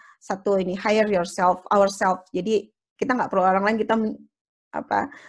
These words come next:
menggaji diri sendiri. Yang, yang terkenal juga, yang akhirnya tadi diterangkan oleh Mbak Novita itu tentang hybrid.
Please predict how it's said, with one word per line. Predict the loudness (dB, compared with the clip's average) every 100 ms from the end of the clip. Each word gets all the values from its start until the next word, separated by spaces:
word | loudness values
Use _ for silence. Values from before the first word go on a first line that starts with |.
| -4
menggaji | 0 0 0 0
diri | 0 -2
sendiri. | -2 -4 -4 -4 -8 -12 -18 _ _ _ _ _ _ _ _ -20 -20 -20 _ -20 _ _ _ _ _ _ _ _ _ _ _ _ _ _ _
Yang, | -10 -4 -2 0 0 0 0 -2 _ _ _ _ _
yang | 2 2 0 _ _ _
terkenal | -2 2 4 4
juga, | 2 4 2 2 -2
yang | -4 -2 -2
akhirnya | -2 -2 -2 0 -2 -6 -12 -14 -4
tadi | -2 -2 -2
diterangkan | -6 -6 -4 -4 -2
oleh | -2 -2
Mbak | -2
Novita | -4 -6 -6 -6
itu | -6
tentang | -6 -6 -4
hybrid. | -2 -4 -4 -6 -6